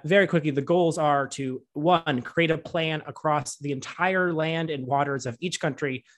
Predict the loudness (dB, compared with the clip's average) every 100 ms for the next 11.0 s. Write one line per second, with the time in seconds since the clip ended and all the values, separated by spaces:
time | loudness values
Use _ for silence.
0 | _ -2 0 0 -2 0 0 0 -6 -2
1 | 0 0 -4 -6 -4 -4 -2 -2 0 -2
2 | -6 -14 -10 -6 -4 -4 -6 -4 -4 -2
3 | -6 -6 -10 -4 0 0 -2 -6 -8 -4
4 | -4 -4 -6 -10 -16 -4 -2 0 -2 -4
5 | -4 -4 -4 -4 -6 -8 -8 -4 2 4
6 | 4 0 -4 -14 _ _ _ 4 6 6
7 | 4 -4 -4 -2 0 -2 -2 -2 -4 0
8 | 0 0 -4 -6 -4 -2 -4 -4 -4 -4
9 | -2 -4 -4 -2 -2 -2 -6 -2 2 2
10 | 2 0 0 -4 -2 0 0 2 2 0